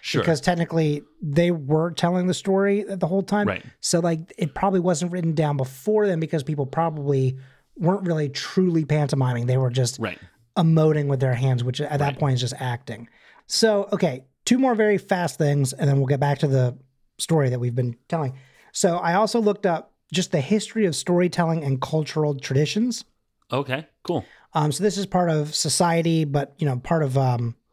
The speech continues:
Speaker 2: uh, uh, what's it called? Um, National Geographic, essentially. Um,
Speaker 1: Okay, sure.
Speaker 2: so
Speaker 1: Anthropology.
Speaker 2: storytelling and cultural traditions. Storytelling is, an, is a,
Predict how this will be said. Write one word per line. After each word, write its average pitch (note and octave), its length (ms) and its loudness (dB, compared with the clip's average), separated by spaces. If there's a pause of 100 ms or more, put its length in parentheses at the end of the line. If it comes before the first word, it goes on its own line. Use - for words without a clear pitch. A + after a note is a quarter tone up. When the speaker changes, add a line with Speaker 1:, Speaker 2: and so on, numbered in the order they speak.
(320)
Speaker 2:
uh, A2+ 280 -4
uh, A#2 120 -6
what's B2+ 180 -4
it A#2+ 60 -6
called? G#2+ 260 -6 (480)
Um, C3 420 0 (180)
National D#3 320 0
Geographic, C3 640 0
essentially. C3 520 -4 (500)
Um, C#3 140 2
Speaker 1:
Okay, C3 220 0 (120)
sure. - 200 -4
Speaker 2:
so D#3+ 100 0
Speaker 1:
Anthropology. A#2+ 120 -2 (280)
Speaker 2:
storytelling F#3+ 320 2
and D#3+ 480 0
cultural D#3 360 2
traditions. D#3 540 0
Storytelling C#3+ 640 0
is, A#2+ 160 -8
an, A#2 180 -8 (120)
is A#2+ 80 -6
a, A#2 200 -6